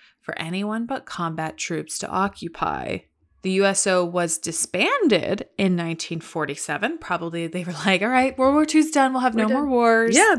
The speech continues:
Speaker 2: that was it.
Speaker 1: So
Speaker 2: They're
Speaker 1: we don't
Speaker 2: like,
Speaker 1: need this
Speaker 2: "We did good."
Speaker 1: anymore."
Speaker 2: Mm-hmm.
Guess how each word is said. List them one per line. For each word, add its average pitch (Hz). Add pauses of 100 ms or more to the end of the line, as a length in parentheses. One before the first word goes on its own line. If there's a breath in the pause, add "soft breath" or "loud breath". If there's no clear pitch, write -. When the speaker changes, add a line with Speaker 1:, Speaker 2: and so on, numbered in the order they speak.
Speaker 2:
that 240
was 285
it. 302
Speaker 1:
So 180
Speaker 2:
They're 202
Speaker 1:
we 208
don't 208
Speaker 2:
like, 208
Speaker 1:
need 202
this 240
Speaker 2:
"We 262
did 311
good." 254
Speaker 1:
anymore." 208
Speaker 2:
Mm-hmm. 214